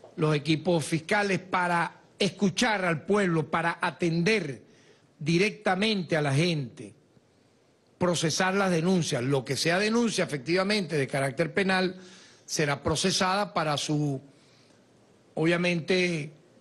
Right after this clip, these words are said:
auto inmediato, su orden de inicio, etcétera. Pero en caso de que eso no fuese así, se orientará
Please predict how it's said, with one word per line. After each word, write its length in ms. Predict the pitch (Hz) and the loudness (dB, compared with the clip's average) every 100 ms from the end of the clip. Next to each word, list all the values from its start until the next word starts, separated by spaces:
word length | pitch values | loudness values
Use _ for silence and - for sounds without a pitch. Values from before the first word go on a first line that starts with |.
| _ _ _ _ _ _ _ _ - | _ _ _ _ _ _ _ _ -8
auto 680 | 143 143 139 180 175 165 - - - - | -4 -2 0 0 2 0 -4 -14 -20 -6
inmediato, 880 | 156 151 147 170 208 202 196 156 151 | -2 2 2 2 2 -2 -2 -2 -4
su 180 | - 147 | -2 0
orden 300 | 151 151 160 | 0 2 2
de 80 | |
inicio, 420 | 151 196 226 - 170 | 2 2 2 2 0
etcétera. 600 | - 202 196 165 135 - - | 0 0 0 0 -2 -8 -6
Pero 280 | 143 139 - | -6 -6 -6
en 140 | 131 | -6
caso 360 | 127 135 190 185 | -4 -2 2 2
de 140 | 185 | 0
que 80 | 180 | -2
eso 180 | 151 185 | -2 0
no 120 | 180 | 0
fuese 320 | 180 185 220 | 0 0 0
así, 380 | 208 214 208 190 - - - - | 0 0 0 -2 -8 -20 -20 -10
se 300 | - - 185 | -2 0 2
orientará 920 | 196 185 175 165 156 160 233 220 120 | 2 2 0 0 0 0 0 0 -4